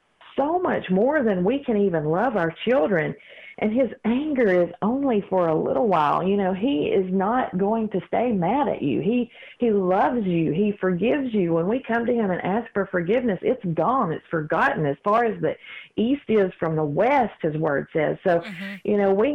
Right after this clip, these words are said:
Speaker 1: have to accept that once we have come into that place of forgiveness, that we have to let go of the guilt. We have to forgive ourselves.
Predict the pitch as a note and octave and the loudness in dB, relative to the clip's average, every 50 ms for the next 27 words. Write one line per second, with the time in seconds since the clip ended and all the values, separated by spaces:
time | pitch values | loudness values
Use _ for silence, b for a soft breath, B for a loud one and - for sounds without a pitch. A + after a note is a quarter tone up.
0 | C4+ C4 B3+ A#3+ A#3+ - - G3 - F3 E3 - - - - G#3 - F3+ - - | 0 0 0 0 0 -2 -2 -2 -2 -2 -4 -6 -8 -4 -2 0 0 0 -2 -2
1 | - - F3+ F#3+ F3+ E3+ - - - _ _ _ _ _ _ - F3 F#3+ A#3 C4+ | -4 -2 2 2 2 2 2 -2 -10 _ _ _ _ _ _ -2 0 0 2 0
2 | A#3+ - - G#3+ A#3+ A#3 G3 F#3+ E3 - - - A#3 B3 C4+ B3+ G#3+ G3 F3 D#3+ | -2 -4 -2 0 0 0 2 0 -2 -4 -4 -4 -2 0 0 0 0 0 0 0
3 | - - - - - F#3 F3+ F3+ F3 - D#3+ D3 - - E3+ D#3 D#3 D#3 - F#3 | -2 -4 -6 -4 -2 -2 -2 -2 -2 -4 -6 -6 -4 -6 -6 -6 -6 -4 -2 0
4 | G3 F#3 F3+ D#3+ - - D3+ D#3+ - - _ _ _ _ _ _ _ _ _ _ | 0 0 0 -2 -4 -4 -6 -10 -12 -16 _ _ _ _ _ _ _ _ _ _
5 | _ _ _ _ _ _ - - - - - - - A#3 B3 A3+ B3+ B3+ A#3 A#3+ | _ _ _ _ _ _ -20 -12 -6 -4 -2 0 2 2 2 4 2 2 0 0
6 | - F#3 E3+ F3+ F3 - - D#3+ F3+ E3+ F#3 F3+ D#3+ D#3 - - - - D#3 D#3 | 0 -2 0 0 0 -2 -2 -2 0 2 2 2 0 0 -4 -6 -4 -2 0 0
7 | C#3 - - - D#3 F3 F3+ F#3 G3 F#3+ - F#3 - - F3 E3 D3 D#3 D3 C#3+ | 0 0 -2 -2 0 0 0 0 -2 -4 -6 -8 -4 -4 -4 -2 0 0 -2 -2
8 | - - C#3+ C#3+ C3+ - - - E3 F3 D#3+ D3 - - - - | -2 -4 -4 -4 -6 -8 -6 -4 -2 -2 -2 -2 -4 -6 -10 -14